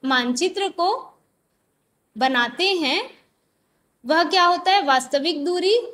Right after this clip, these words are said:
और मानचित्र में दिखाई गई दूरी दोनों के बीच का अनुपात होता है। जैसे कि आपके विद्यालय और आपके घर के बीच की दूरी दस किलोमीटर है,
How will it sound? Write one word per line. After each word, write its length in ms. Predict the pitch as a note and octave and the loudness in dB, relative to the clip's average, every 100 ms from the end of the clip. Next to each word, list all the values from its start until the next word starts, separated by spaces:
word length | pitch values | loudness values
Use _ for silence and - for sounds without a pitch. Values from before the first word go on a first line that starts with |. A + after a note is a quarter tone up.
| - | -2
और 120 | C4 | -2
मानचित्र 640 | B3+ B3 B3 C#4 F4+ F#4 | 0 -2 -2 -2 -4 -2
में 140 | F#4 E4+ | -2 -2
दिखाई 360 | C#4+ - B3 | -6 -4 -2
गई 180 | B3+ D#4 | -2 -2
दूरी 360 | C#4 B3+ B3+ G#4+ C4 | -4 -4 0 0 0
दोनों 300 | A#3+ C4 D4+ | -2 -2 -2
के 200 | E4+ D#4 | -2 -2
बीच 260 | B3 B3 | -4 -6
का 140 | - F4+ | -4 -4
अनुपात 680 | - D#4 E4+ E4 C4+ A3+ | 0 -2 0 2 2 0
होता 240 | A3 G#3 G3 | -8 -10 -12
है। 220 | F#3 F#3 _ _ _ _ _ | -12 -18 _ _ _ _ _
जैसे 400 | A#3 B3+ B3 C4 | -6 -4 -2 -4
कि 200 | C#4+ E4+ C5 - - _ _ _ _ _ _ _ _ _ _ _ _ _ - | -2 2 0 -2 -18 _ _ _ _ _ _ _ _ _ _ _ _ _ -2
आपके 360 | C#4+ D#4+ - | 0 0 -2
विद्यालय 540 | F#4 - C4+ E4+ D#4 F4 | -2 -2 -2 0 2 2
और 160 | F#4 | 2
आपके 360 | F4 C4+ - F4 | 2 0 -2 -4
घर 240 | C4 B3 | -4 -4
के 160 | C4 E4 | -4 -2
बीच 240 | C#4+ E4 | -2 -4
की 140 | - E4+ | -4 -4
दूरी 360 | D#4+ D#4+ E4 | -2 0 -2
दस 340 | C4+ G3+ A3 - | -2 -4 -6 -4
किलोमीटर 600 | E4+ D#4+ D#4+ E4 E4 E4 | -2 0 0 -2 -2 -2
है, 200 | D#4+ E4 | -2 -6